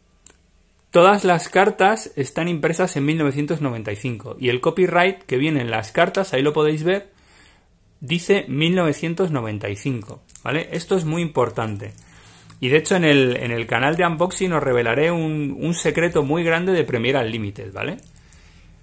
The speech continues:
Bueno, pues nada, espero que os haya gustado, no tengo mucho más que contaros sobre esto. Eh, quería hacer este vídeo para que la gente que quisiera tener,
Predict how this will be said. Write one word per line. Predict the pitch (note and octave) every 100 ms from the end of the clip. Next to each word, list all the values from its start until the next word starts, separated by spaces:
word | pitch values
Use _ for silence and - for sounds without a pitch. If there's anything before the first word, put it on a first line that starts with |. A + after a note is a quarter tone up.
| - -
Bueno, | E3 D#3+ - - - -
pues | - D3
nada, | F3 D#3
espero | C3 - F3 F#3+
que | F#3 F3+
os | F3+
haya | F3+ E3
gustado, | D3+ D3 F3+ G#3
no | F3+
tengo | D3 D#3+ D#3+
mucho | D#3+ D#3+
más | D3 D3 -
que | D3+ C#3+
contaros | D3 C3+ D#3 D3 D3
sobre | C#3 B2+ D3+
esto. | E3+ - G#3+ G#3+ -
Eh, | A#2 A#2 A2+
quería | B2 C#3+
hacer | D#3 D#3+
este | D#3+ - D3+
vídeo | G3 E3 C3+
para | B2 A#2+
que | G#2+ A2
la | G#2+
gente | G#2+ C#3+ D3 D3+
que | D3
quisiera | D3 - D3 C#3+
tener, | C#3+ C#3+ C#3 C#3